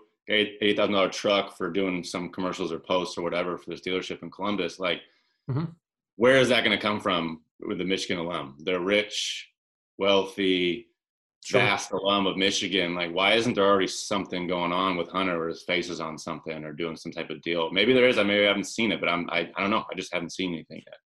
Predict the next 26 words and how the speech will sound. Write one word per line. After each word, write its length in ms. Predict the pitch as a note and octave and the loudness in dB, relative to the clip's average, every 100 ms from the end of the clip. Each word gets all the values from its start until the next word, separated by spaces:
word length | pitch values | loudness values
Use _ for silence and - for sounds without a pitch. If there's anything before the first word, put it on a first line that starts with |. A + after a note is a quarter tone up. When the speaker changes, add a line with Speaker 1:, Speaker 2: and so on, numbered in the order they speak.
| _ _ | _ _
Speaker 2:
Yeah, 280 | E3+ E3+ F#3+ | 4 6 6
I 100 | E3 | 2
feel 280 | - - C4 | 0 0 2
like 180 | D#4 F#3 | 2 0
you're 80 | E3+ | -2
gonna 180 | F3 E3+ | -2 0
see, 800 | - - - F3 E3+ D3 C3+ - | 0 0 0 2 2 2 0 -2
um, 680 | B2 A#2 A#2 A2+ A2 A2 - | -4 -2 -2 -4 -8 -10 -6
in 120 | D3 C3 | -2 2
the 80 | |
next 360 | C3 C3+ - - | 2 2 -2 -10
year, 420 | B2 B2+ C3 A2+ | -2 2 4 4
probably 360 | A2+ C3 B2+ A#2 | 2 0 2 0
more 440 | A#2 B2 C3 B2+ | -2 0 2 0
and 220 | A#2+ A#2+ A#2 | 0 -4 -6
more, 640 | A#2 A#2+ A#2 A2+ A2 A2+ _ | -6 -2 0 2 0 -4 _
uh, 440 | A2+ G#2+ G#2+ G#2+ G#2+ - _ _ _ _ _ B2 | -6 -4 -6 -6 -8 -14 _ _ _ _ _ 0
middlemen, 800 | A#2+ A#2+ A#2+ A#2+ G#2+ G#2+ G#2 - | 4 6 6 4 2 0 -4 -4
for 140 | - | 0
lack 220 | A2 G#2+ A2+ | 2 2 -2
of 60 | |
a 40 | G#2+ | 0
better 240 | A2 G#2+ | 2 2
term, 480 | - A2+ G#2 G2+ - _ _ _ _ | 2 0 0 -4 -10 _ _ _ _
Speaker 1:
Hmm. 80 | - | -2
Speaker 2:
get 340 | G#2 A#2+ - | 2 4 2